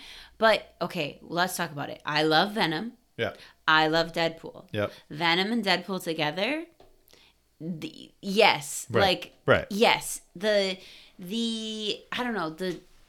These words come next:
Speaker 1: the language pattern of Venom matched with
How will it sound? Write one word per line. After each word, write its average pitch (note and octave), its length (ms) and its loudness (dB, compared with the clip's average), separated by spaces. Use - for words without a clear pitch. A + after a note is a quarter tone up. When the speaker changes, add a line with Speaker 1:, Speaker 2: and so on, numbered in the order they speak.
Speaker 1:
the G3 140 0
language A#3+ 760 0
pattern G#3+ 580 2
of F#3+ 120 0
Venom G3 800 0
matched F3 520 4
with F#3 380 -4